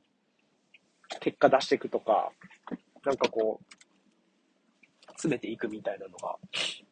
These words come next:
うん、だからその社会で送る、それとは違う、自分の中のそういうサイクルみたいなのを作っていくと、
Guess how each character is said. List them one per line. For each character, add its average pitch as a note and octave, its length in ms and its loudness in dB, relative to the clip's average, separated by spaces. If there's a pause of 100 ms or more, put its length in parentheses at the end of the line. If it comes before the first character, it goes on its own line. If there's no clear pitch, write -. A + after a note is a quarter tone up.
(380)
う - 40 -14
ん、 A2 460 -14
だ - 60 -8
か - 80 6
ら C3+ 40 2
そ D#3 100 6
の E3 40 8
社 B3+ 160 10
会 B3 200 12
で A3 80 12
送 G3+ 280 10
る、 G3 300 8
そ F3 160 2
れ F3+ 80 2
と F3+ 120 2
は E3 80 4
違 D3+ 180 -4
う、 D#3+ 340 4 (580)
自 C#3+ 140 -4
分 E3+ 160 0
の E3+ 100 6
中 E3 220 4
の G#2+ 260 -6
そ D3 200 0
う C3+ 80 2
い C3+ 40 0
う C3 40 -6
サ D3+ 180 4
イ C3+ 80 2
ク B2+ 100 -8
ル C3 100 -4
み A#2+ 140 -6
た G#2 140 -6
い G2+ 40 -8
な G2+ 100 -8
の F#2+ 100 -12
を - 100 -16
作 - 200 -12
っ - 20 -14 (260)
て B2 80 -2
い A#2 80 0
く - 220 -20
と、 D3+ 400 2